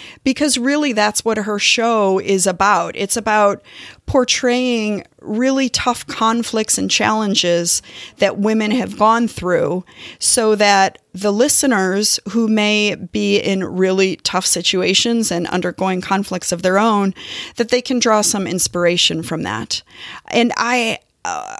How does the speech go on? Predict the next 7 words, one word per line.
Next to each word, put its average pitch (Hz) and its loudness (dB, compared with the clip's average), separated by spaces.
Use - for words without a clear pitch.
I 226 0
absolutely 233 0
see 208 -2
the 196 -2
value 196 0
in 180 -6
that, 175 -2